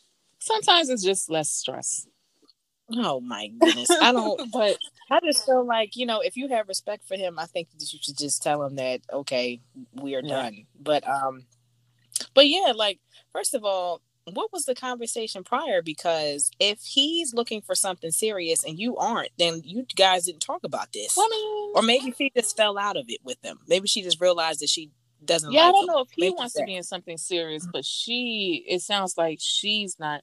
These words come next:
Speaker 1: really trying to date one person, or she just doesn't want to date him. So yeah,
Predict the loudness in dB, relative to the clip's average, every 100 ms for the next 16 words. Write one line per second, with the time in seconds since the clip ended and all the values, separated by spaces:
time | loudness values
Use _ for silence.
0 | -10 -10 -8 -8 -8 -6 -6 -6 -12 _
1 | _ _ _ _ _ 2 2 2 0 -6
2 | -4 -4 -4 -4 -4 -4 -4 -4 -4 -6
3 | -4 -2 -2 -2 -4 -4 -4 -4 -4 -2
4 | 0 -2 -6 -6 -2 -2 -2 2 4 4
5 | 2